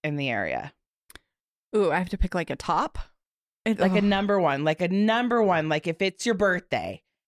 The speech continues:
Speaker 1: and you could go to your favorite place, what would that be?
Speaker 2: I hate that you're putting me on the spot right now
Speaker 1: <laughs>
Speaker 2: because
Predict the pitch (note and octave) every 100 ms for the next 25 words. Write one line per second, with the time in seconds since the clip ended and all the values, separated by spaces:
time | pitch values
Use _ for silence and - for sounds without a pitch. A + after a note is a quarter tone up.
0 | _ D#3+ F3 F#3 F#3 G3 F#3 E3+ E3+ -
1 | G3 F3 D#3+ F3+ F3+ F3 - F#3 F3+ F3+
2 | F3+ F3+ - D#3 F2+ - - - - _
3 | _ D#3 E3 C3 D3 C#3 - F#2 - -
4 | - _ _ _ _ _ _ - F#3 F#3
5 | A#3 C4 D4 C4 E4 C4+ C4+ B3+ B3+ -
6 | E4 F#4 C#4 A#3 B3+ B3 A3+ B3+ A#3 -
7 | F4 E4 C#4+ B3+ C4